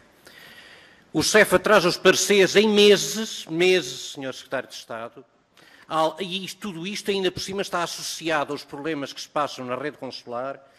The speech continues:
e nos prestadores externos de vistos, quer na ótica dos vistos nacionais, quer na ótica dos vistos Schengen. O senhor Secretário de Estado, fale com o seu ministro e olhem muito a sério para a rede.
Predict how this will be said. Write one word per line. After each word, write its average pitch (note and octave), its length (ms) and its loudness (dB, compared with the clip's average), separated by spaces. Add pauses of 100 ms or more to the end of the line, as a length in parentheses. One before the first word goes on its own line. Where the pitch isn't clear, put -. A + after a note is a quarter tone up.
(260)
e C#3 100 -10
nos D3 160 -8
prestadores C3+ 440 -8
externos B2 340 -6
de A2 60 -18
vistos, C3+ 320 -12
quer C3+ 200 -6
na C3 140 -4
ótica C3+ 280 -6
dos A2+ 120 -14
vistos C3+ 240 -12
nacionais, B2+ 480 -8
quer C3 140 -10
na B2 100 -8
ótica C3+ 440 -10 (240)
dos A2+ 120 -16
vistos C#3 240 -10
Schengen. G2+ 300 -12 (1080)
O - 60 -20
senhor D3+ 180 -4
Secretário D#3 280 -2
de - 60 -14
Estado, D#3 580 -6 (180)
fale D3+ 340 -4
com C#3+ 140 -10
o B2+ 60 -6
seu E3 180 -6
ministro C3+ 580 -10 (720)
e C3+ 160 -2
olhem D3 300 4
muito E3+ 360 2
a D#3 60 0
sério D#3 380 -4
para D3 200 -2
a C3 40 2
rede. A#2+ 400 -6